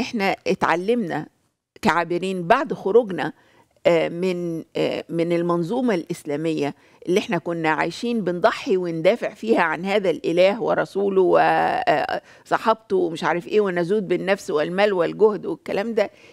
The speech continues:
إلى إله يدافع عنا هو. فإحنا، آه، يعني ردودنا أو مشاركة أفكارنا ليست دفاعًا بل توضيحًا بل تقديم لمحبة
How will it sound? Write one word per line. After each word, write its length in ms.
إلى 220
إله 460
يدافع 400
عنا 280
هو. 280
فإحنا، 420
آه، 220
يعني 440
ردودنا 520
أو 320
مشاركة 520
أفكارنا 560
ليست 260
دفاعًا 640
بل 320
توضيحًا 640
بل 320
تقديم 560
لمحبة 640